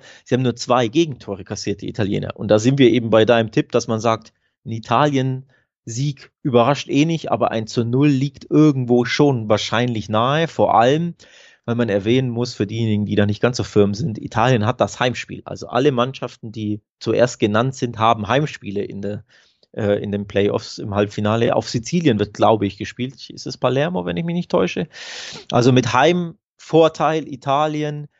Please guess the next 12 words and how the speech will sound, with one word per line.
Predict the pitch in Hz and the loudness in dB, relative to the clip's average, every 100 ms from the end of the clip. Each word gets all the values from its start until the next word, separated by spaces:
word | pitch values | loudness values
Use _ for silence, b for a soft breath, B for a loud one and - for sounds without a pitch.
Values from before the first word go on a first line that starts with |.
| _ _ | _ _
mit | 123 135 131 - | -4 -4 -4 -2
eben, | 131 127 123 120 123 120 | 2 2 2 -2 -2 -2
ähm, | 117 113 113 110 110 | 2 4 2 -2 0
ja, | 113 107 | 2 4
der | 110 104 - - | 2 2 0 -6
normalerweise | 113 107 113 123 120 117 110 107 | -2 4 4 4 4 2 0 -2
sehr, | 113 117 | 2 2
sehr | 113 104 | 2 -2
guten | 117 117 110 | -4 -8 -6
Defensive, | 110 - 107 104 131 135 135 123 - b b b b b b _ _ - _ _ _ _ _ - - | -6 -2 0 0 0 2 4 4 -2 b b b b b b _ _ -20 _ _ _ _ _ -20 -20
sollte | 107 113 123 151 156 151 113 | -4 4 6 6 4 0 0
da | 110 107 117 117 | 2 4 2 0